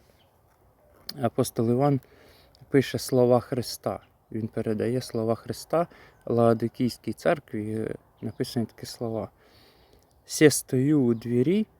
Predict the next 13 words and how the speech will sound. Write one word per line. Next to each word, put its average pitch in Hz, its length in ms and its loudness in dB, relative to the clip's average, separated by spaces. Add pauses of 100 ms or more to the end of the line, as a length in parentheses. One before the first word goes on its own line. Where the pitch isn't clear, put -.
і 135 120 -6
стучу. - 640 -4 (840)
Если 143 380 2
кто 139 300 2
услышит 123 640 -2
голос 170 480 -2
мой 117 320 0 (440)
и 139 120 4
отворит 127 600 2
дверь, 151 400 -2 (580)
войду 127 460 4
к - 180 -6
нему 120 380 0